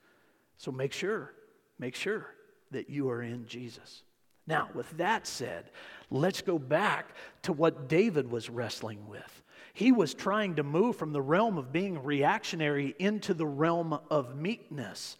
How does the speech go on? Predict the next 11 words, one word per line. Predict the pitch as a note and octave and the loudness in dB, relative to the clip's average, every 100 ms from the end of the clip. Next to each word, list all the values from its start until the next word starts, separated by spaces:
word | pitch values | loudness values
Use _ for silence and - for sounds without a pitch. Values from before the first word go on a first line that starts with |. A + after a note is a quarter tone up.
| - - - - - | -20 -20 -20 -10 -6
And | C#3+ | -2
he | F3+ | 0
discovered | E3 D3+ - F#3+ F#3+ E3 C#3+ | 0 0 2 4 6 2 2
these | E3+ D3+ | 0 -2
four | - F#3 F#3 | -2 2 2
things | D3+ G#3+ A#3 C3+ A#2 A2 - _ - _ _ - | 2 -2 -4 -4 -8 -12 -16 _ -20 _ _ -2
to | E3 | 2
help | F#3+ B3 C#3 | 2 0 -2
him | A2+ | -4
with | G#2+ - | -8 -8
that. | E2+ - - | -8 -10 -14